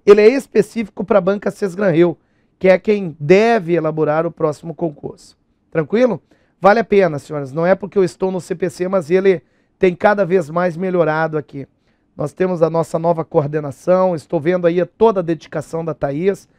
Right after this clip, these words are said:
Eu tenho certeza que nós vamos conseguir agregar muito a vocês aí. O trabalho tá sendo muito bem feito. Eu fico feliz em ser parte integrante.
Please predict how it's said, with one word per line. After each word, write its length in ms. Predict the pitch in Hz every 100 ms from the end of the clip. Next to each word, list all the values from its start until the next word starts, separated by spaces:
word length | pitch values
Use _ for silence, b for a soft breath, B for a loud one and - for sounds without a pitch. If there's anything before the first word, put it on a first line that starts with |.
| _ _ -
Eu 80 |
tenho 200 | 175 214
certeza 540 | 214 202 175 185 202 185
que 80 | 180
nós 200 | 170 147
vamos 220 | 185 -
conseguir 680 | - 175 - 151 165 180 - _ _ _ _
agregar 680 | - 175 175 190 143 190 175
muito 440 | 165 185 240 196 190
a 60 |
vocês 480 | 160 156 - 156 135
aí. 160 | - - _ _ _ _
O 40 |
trabalho 400 | - 165 180 196
tá 140 | - 175
sendo 320 | - 185 180
muito 320 | 170 226 208
bem 160 | 185 175
feito. 320 | - 143 - _ _ -
Eu 100 | 165
fico 280 | - 214 190
feliz 400 | - 180 185 180
em 100 | 196
ser 280 | - 190 -
parte 420 | - 170 - -
integrante. 640 | 175 180 147 139 123 _